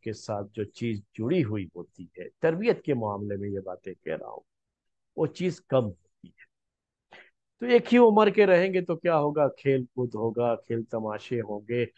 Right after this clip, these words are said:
आपस में हंसी मजाक भी चलेगा, सब कुछ होता रहेगा। तो अल्लाह के रसूल सल्लल्लाहु अलैहि वसल्लम से उन्होंने कहा कि मैंने ये चाहा कि मैं ज़्यादा, ज़्यादा उम्र की औरत को घर में लेके आऊं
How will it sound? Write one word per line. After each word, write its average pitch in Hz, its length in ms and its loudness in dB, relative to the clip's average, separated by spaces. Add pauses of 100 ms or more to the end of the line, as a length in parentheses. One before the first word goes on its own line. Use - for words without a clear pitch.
(260)
आपस 113 460 -2
में 117 80 -2
हंसी 113 320 -6
मजाक 110 500 -4
भी 135 80 -6
चलेगा, 156 440 -2
सब 156 260 -6
कुछ 175 220 -6
होता 214 260 -4
रहेगा। - 320 -8 (920)
तो 127 80 -2
अल्लाह 135 360 0
के 143 160 -2
रसूल 135 340 0
सल्लल्लाहु 147 160 2
अलैहि 160 120 -2
वसल्लम 170 200 -2
से 156 140 -2
उन्होंने 170 360 -2
कहा 185 180 -2
कि 208 140 -4
मैंने 151 380 -2
ये 196 200 0
चाहा - 360 -6 (600)
कि 190 60 -2
मैं 226 180 -2
ज़्यादा, 214 260 -2
ज़्यादा 127 440 0
उम्र 185 300 0
की 180 220 -4
औरत 147 300 2 (100)
को 151 80 -4
घर 120 220 -6
में 143 180 -2
लेके 127 340 -4
आऊं 98 280 -6